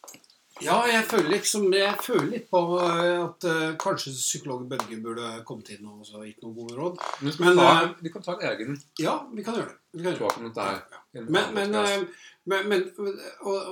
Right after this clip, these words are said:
Speaker 1: og tilbake igjen til det jeg kanskje begynte med da, det her med jul og, og barn og sånn, det er jo det at <clears throat>
Speaker 2: Ja.
Speaker 1: jeg gleder meg ikke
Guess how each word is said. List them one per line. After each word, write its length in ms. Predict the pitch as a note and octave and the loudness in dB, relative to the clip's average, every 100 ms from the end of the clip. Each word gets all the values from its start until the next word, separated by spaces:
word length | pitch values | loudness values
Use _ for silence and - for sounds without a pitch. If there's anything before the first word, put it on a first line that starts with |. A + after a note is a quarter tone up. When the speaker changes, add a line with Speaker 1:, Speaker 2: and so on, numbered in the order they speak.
| F#3+ | -4
Speaker 1:
og 200 | F#3 F3+ | -4 -4
tilbake 320 | F#3+ E3+ C#3+ | 0 0 0
igjen 160 | C#3 C#3 | -4 -2
til 120 | E3+ | -2
det 100 | C3 | -2
jeg 120 | C#3 | -6
kanskje 260 | C3+ A#2+ C3+ | -6 -8 -8
begynte 460 | D3+ D#3 G#2+ - - | -4 -4 -6 -12 -10
med 140 | D#3 | -4
da, 100 | F3+ C#3 | -4 -2
det 180 | C#3+ | -2
her 160 | C3+ B2 | -2 -4
med 160 | B2 B2+ | -4 -4
jul 360 | A#2 A2+ A#2 | -6 -8 -6
og, 420 | A#2 A#2 A#2 - B2 | -6 -4 -6 -6 -8
og 80 | |
barn 240 | A#2+ A2+ G#2+ | -2 -2 -2
og 80 | - | 0
sånn, 180 | F#3 | 0
det 80 | D#3 | 2
er 140 | C#3+ C#3 | 0 2
jo 80 | |
det 100 | C3+ | 2
at 1200 | A#2+ B3 - - - - - D3+ D3+ - E3 B2+ - _ _ - | 4 4 4 0 -14 -16 -8 -4 -2 2 2 0 -8 _ _ -10
<clears throat> 80 | D#3 | 0
Speaker 2:
Ja. 200 | D#3+ D3+ | 4 6
Speaker 1:
jeg 340 | F#3 G#3+ G3+ F3 | 4 2 -2 -8
gleder 460 | B3+ B3 E3+ A2+ | -6 -4 -4 -8
meg 220 | A2 G#2+ - | -10 -10 -10
ikke 260 | C#3+ D3 | -6 -4